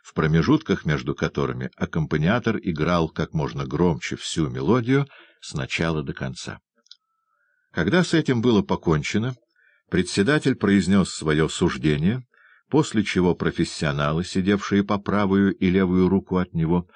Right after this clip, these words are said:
выразили желание спеть дуэт и спели его с большим успехом.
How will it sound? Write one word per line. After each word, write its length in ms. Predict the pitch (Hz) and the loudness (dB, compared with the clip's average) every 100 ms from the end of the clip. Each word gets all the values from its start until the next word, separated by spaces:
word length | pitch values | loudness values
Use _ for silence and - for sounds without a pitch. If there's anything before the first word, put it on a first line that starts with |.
| - - - | -20 -20 -12
выразили 540 | 69 113 156 135 131 | 0 2 2 2 0
желание 520 | 101 78 92 101 95 | 2 0 2 2 2
спеть 480 | 87 - 90 76 62 | 2 -2 0 0 0
дуэт 520 | 64 76 104 156 - _ _ _ _ | 0 2 2 0 -6 _ _ _ _
и 260 | - 147 160 | 0 2 0
спели 540 | - - - 104 131 | -4 -6 0 2 2
его 420 | 131 117 113 113 - _ _ _ | 0 0 0 0 -4 _ _ _
с 140 | - 65 | -12 -2
большим 420 | 85 - 67 64 | -2 -2 -6 -10
успехом. 420 | - - - - | -12 -14 -14 -16